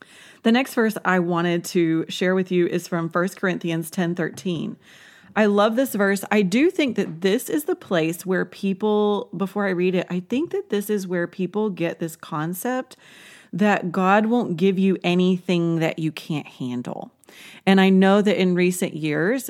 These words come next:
people have really come out and said,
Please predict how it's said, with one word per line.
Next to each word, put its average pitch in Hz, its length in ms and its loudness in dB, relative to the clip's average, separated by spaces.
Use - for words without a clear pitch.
people 185 460 0
have 170 640 0
really 175 500 4
come 165 280 0
out 160 320 2
and 165 180 2
said, 160 560 2